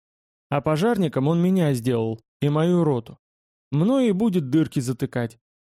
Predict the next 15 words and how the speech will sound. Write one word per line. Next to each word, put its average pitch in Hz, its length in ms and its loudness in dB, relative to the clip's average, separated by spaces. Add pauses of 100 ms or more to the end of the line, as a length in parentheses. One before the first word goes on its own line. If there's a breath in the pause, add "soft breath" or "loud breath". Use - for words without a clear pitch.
(880)
«О 139 100 -2
каком 208 380 0
роде 208 260 2
взаимодействия 185 880 0
идёт 180 240 -2
речь?» 170 440 -2 (300)
спросил 147 440 -2
Елистратов. 131 640 -4 (800)
Он 151 160 0
больше 139 240 -2
помалкивал, 185 720 -4 (100)
пил, 165 360 -4
но 135 260 0
не 208 120 0
пьянел. 214 500 -2